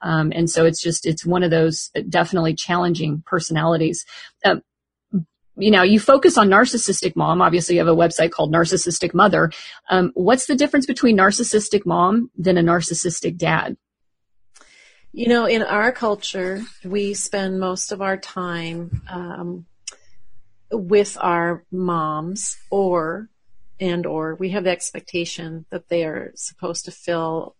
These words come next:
Speaker 2: a caregiving role unique to any other.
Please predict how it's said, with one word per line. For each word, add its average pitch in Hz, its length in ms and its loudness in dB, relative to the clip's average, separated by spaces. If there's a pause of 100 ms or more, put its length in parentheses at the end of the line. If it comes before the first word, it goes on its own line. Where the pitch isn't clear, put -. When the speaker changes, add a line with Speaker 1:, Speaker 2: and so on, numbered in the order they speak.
Speaker 2:
a 165 320 -6
caregiving 180 560 -8
role 160 460 -6
unique 180 480 -6
to - 140 -10
any 165 380 -8
other. 156 420 -10